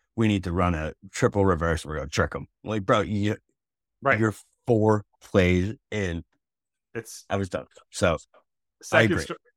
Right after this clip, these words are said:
Speaker 2: second storyline, uh, on the field, uh, and I have a vested interest in this, is what's going on in Chicago
Speaker 1: Mm.
Speaker 2: and, and with the
Speaker 1: Yeah.
Speaker 2: Bears. I have a vested interest in this because I picked, uh, I was part of a team that picked them to be, I think, like, nine and eight or ten and, ten and seven.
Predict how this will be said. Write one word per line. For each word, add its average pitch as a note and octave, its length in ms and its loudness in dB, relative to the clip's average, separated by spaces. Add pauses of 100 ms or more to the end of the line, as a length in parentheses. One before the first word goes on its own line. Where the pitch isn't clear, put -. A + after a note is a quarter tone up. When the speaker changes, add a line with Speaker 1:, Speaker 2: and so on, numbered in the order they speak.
Speaker 2:
second D3 400 -2
storyline, D3+ 680 2
uh, A#2+ 260 0
on B2 140 -4
the C3 60 -10
field, C#3+ 320 -8 (440)
uh, G#2+ 280 0
and A2+ 100 -2
I A2+ 100 0
have C3 180 -2
a A2+ 80 -4
vested A#2 320 -8
interest A#2+ 320 -10
in B2+ 80 -6
this, - 460 -8
is A2+ 800 -2
what's A#2 300 0
going A2+ 260 2
on G#2+ 140 2
in G#2 40 -4
Chicago F#2+ 520 -4 (1000)
Speaker 1:
Mm. E2+ 180 -12
Speaker 2:
and, A2+ 280 4
and A#2 140 -2
with A2+ 100 -2
the - 60 -6
Speaker 1:
Yeah. G#2 60 -4
Speaker 2:
Bears. G2+ 460 0 (220)
I A#2 100 4
have C#3 100 2
a C3 60 0
vested C3 280 -2
interest B2 260 -8
in A2+ 60 -10
this G#2+ 160 -12
because G#2+ 640 -4
I G#2+ 200 4
picked, - 360 -8
uh, A#2+ 60 -2
I A2+ 260 0
was A#2 160 -6
part B2 160 0
of A#2 60 -6
a A2+ 60 -8
team B2 180 -12
that A2 180 -10
picked - 240 -10
them G#2 300 0
to G#2+ 140 -6
be, G#2+ 240 -2
I G2 100 2
think, G#2+ 260 -6
like, G2 200 -6
nine G#2+ 280 4
and A2 120 0
eight G#2+ 200 0
or G2 120 0
ten A2 220 -4
and, G#2+ 240 -8
ten C3 180 -2
and B2 140 -6
seven. A#2 460 0